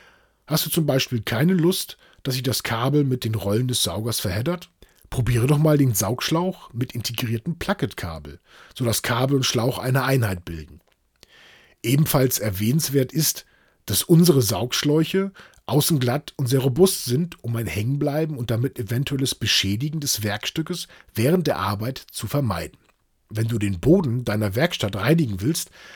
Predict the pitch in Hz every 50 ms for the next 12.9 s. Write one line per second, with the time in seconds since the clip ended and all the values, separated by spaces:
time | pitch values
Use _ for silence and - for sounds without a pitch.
0 | - - - _ _ - 104 113 139 165 165 156 160 151 139 127 - - 113 -
1 | - 156 156 190 170 139 104 90 120 123 139 160 156 175 151 117 87 87 90 98
2 | 117 135 147 160 156 - - 101 90 - - - - - - - - 87 92 95
3 | - - - - _ _ _ _ _ _ _ - - - - - - - - -
4 | - 139 156 151 - 147 127 131 139 143 135 131 127 120 117 107 110 113 107 120
5 | 113 127 147 151 147 156 156 156 160 139 - 117 117 117 113 107 - 107 90 -
6 | 147 160 - _ - 165 123 95 101 104 123 - - 147 151 156 156 - - -
7 | - - - 123 127 - - 131 - - 107 104 104 - - 117 110 - - 101
8 | 92 95 92 - - 87 85 82 87 85 90 98 - - - 135 139 143 143 -
9 | _ _ _ _ _ _ _ _ - _ - - 139 156 160 - - 123 139 -
10 | - - - - - 147 139 135 117 101 101 107 110 113 123 131 139 151 170 170
11 | - - 139 135 123 - 104 110 110 113 - - - 120 113 - - 143 156 139
12 | 107 92 95 92 - - - - 143 123 - - 127 139 143 139 160 160